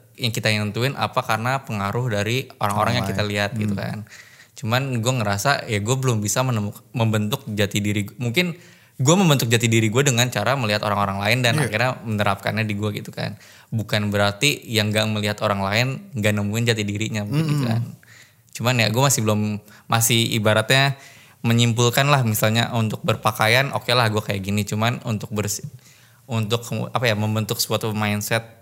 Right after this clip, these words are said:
Speaker 1: menjadi gue seutuhnya tuh gue belum dapat gitu.
Speaker 2: Belum pasti,
Speaker 1: Masih
Speaker 2: karena
Speaker 1: nyari, ya.
Speaker 2: ya nyari dari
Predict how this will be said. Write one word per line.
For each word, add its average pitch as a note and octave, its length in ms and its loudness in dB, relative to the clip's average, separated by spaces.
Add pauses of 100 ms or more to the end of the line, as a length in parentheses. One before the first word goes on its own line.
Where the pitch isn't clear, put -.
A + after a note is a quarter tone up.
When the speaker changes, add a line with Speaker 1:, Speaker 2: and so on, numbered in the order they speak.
(120)
Speaker 1:
menjadi G#2 880 0 (340)
gue B2 240 6
seutuhnya A#2 460 4
tuh C#3+ 120 0
gue C3 100 0
belum A2 160 0
dapat G#2 320 -2
gitu. - 180 -12
Speaker 2:
Belum G2 380 -10
pasti, G2+ 300 -10
Speaker 1:
Masih - 140 -12
Speaker 2:
karena A2+ 280 -2
Speaker 1:
nyari, - 200 -8
ya. - 140 -18 (100)
Speaker 2:
ya G2+ 280 -6
nyari G2+ 400 -2
dari G2 400 -4